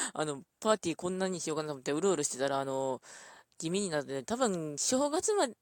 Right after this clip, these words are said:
正月超えたちょっとぐらいには越したいなと思います、ポケモン。あの、あとはジムチャレンジして、パルデアの大穴、大穴突進して、は終わりだし、あと、一応今度終わったらポケモンさんとか言っておきながら全然進んでません。はい。えー、最近のことですが、そうですね、あの、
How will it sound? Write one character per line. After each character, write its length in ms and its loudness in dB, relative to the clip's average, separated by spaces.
正 240 -2
月 200 2
超 140 0
え 80 2
た 240 -2
ち 120 0
ょ 40 -6
っ 60 -20
と 100 6
ぐ 80 2
ら 60 0
い 40 -2
に 120 -2
は 60 2
越 140 -6
し 60 0
た 140 -2
い 40 -6
な 120 0
と 80 -2
思 80 2
い 20 6
ま 60 4
す、 80 -4
ポ 100 0
ケ 80 -4
モ 200 -2
ン。 40 -12
あ 80 -6
の、 220 -6
あ 60 -6
と 100 0
は 40 0
ジ 120 -4
ム 100 -4
チ 80 -4
ャ 60 -2
レ 80 -2
ン 80 -4
ジ 80 -2
し 60 -4
て、 280 0
パ 140 0
ル 80 0
デ 160 2
ア 40 2
の 140 -2
大 40 0
穴、 220 -2
大 140 2
穴 140 0
突 100 -4
進 220 -2
し 80 -4
て、 300 0
は 160 0
終 60 2
わ 60 4
り 80 -4
だ 80 -2
し、 140 -4
あ 80 -2
と、 400 -2
一 260 -8
応 160 0
今 180 -4
度 200 0
終 80 2
わ 60 2
っ 20 -10
た 120 -6
ら 80 -2
ポ 140 -6
ケ 80 -6
モ 140 -2
ン 40 -8
さ 120 -4
ん 40 -6
と 80 -12
か 80 -4
言 60 -4
っ 20 -20
て 80 -6
お 40 -2
き 80 -10
な 40 -10
が 60 -4
ら 100 -6
全 200 -8
然 100 -8
進 240 -10
ん 40 -12
で 60 -12
ま 120 -10
せ 100 -14
ん。 40 -16
は 140 -12
い。 80 -12
え 60 -2
ー、 20 -2
最 200 -4
近 100 -8
の 80 -6
こ 80 -4
と 60 0
で 80 0
す 100 -6
が、 180 0
そ 120 -8
う 40 -10
で 100 -10
す 100 -14
ね、 80 -12
あ 100 -10
の、 220 -12